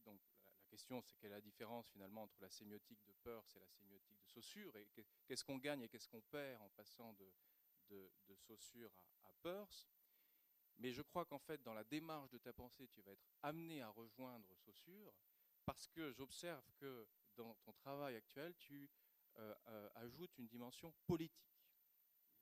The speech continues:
du fait que tu es, euh, tu es revenu travailler avec les Runas, tu es engagé maintenant dans des, dans des combats avec eux, et tu as aussi un travail maintenant sur, euh, les objets, sur,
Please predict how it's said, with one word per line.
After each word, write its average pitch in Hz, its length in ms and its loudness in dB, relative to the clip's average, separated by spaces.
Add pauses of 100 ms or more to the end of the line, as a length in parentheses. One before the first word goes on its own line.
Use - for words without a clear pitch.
(360)
du - 160 -20
fait 127 280 0
que - 80 -20
tu - 220 -20
es, 107 60 -20
euh, 104 40 -20 (460)
tu - 80 -12
es 104 40 -6
revenu 123 460 2
travailler 110 440 -6
avec 104 260 -8
les 107 80 -8
Runas, 117 400 -10
tu - 160 -8
es 101 40 0
engagé 110 460 -2
maintenant 110 380 -10
dans 104 140 -12
des, 98 200 -10 (460)
dans 98 80 -8
des 98 100 -6
combats 135 440 4
avec 110 300 -2
eux, 139 200 -2 (380)
et 113 80 -8
tu - 180 2
as 131 60 8
aussi 165 520 2
un 120 80 -8
travail 131 440 -2
maintenant 131 420 -4
sur, 131 480 -6 (640)
euh, 107 240 0 (1080)
les 107 360 -2
objets, 123 340 2 (480)
sur, 113 200 -16